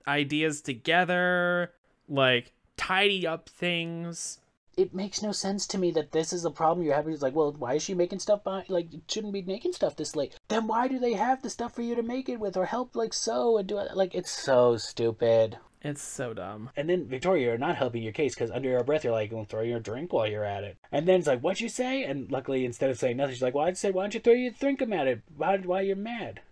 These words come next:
Speaker 2: And Coco says, "It's shit like this that makes it difficult to be particle of this sisterhood."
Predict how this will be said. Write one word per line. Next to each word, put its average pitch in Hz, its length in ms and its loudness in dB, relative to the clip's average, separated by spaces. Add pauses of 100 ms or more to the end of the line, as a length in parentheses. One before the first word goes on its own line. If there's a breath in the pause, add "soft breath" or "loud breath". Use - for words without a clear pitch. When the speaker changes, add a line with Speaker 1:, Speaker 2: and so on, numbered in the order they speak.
(440)
Speaker 2:
And 127 180 -4
Coco 135 260 4
says, 135 260 4
"It's - 280 -6
shit 208 160 0
like 190 160 4
this 190 140 2
that 160 100 4
makes 156 160 -2
it 160 120 -2
difficult 156 320 4
to 175 40 0
be 185 140 4
particle 180 480 8
of 165 80 6
this 175 160 4
sisterhood." 127 680 0